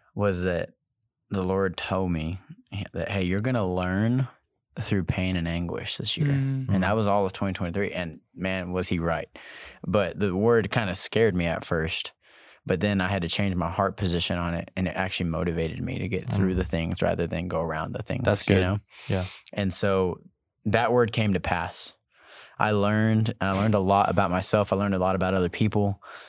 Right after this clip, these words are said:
Speaker 1: um, through pain and anguish. It hurt,
Speaker 2: Yeah.
Speaker 1: you know? Um, but at the same time, like we talked about on the last podcast,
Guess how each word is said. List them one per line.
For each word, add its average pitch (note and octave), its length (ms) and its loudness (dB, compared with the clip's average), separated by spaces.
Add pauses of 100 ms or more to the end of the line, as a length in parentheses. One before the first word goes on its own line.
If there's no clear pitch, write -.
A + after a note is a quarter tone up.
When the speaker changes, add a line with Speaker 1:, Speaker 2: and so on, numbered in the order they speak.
(100)
Speaker 1:
um, F2 640 -2
through A#2+ 120 0
pain B2+ 260 2
and A2+ 80 2
anguish. B2 340 -2
It G#2 140 2
hurt, G#2 180 2
Speaker 2:
Yeah. C3 160 -2
Speaker 1:
you F#2+ 120 2 (480)
know? A2+ 60 0
Um, F2+ 360 0
but F#2+ 160 2
at F#2+ 80 2
the F#2 80 0
same G2 200 0
time, G#2 220 0
like F#2+ 180 0
we G#2 60 -2
talked F#2+ 220 0
about G2+ 180 4
on F#2 60 4
the F2+ 60 4
last F#2 200 2
podcast, F2+ 600 2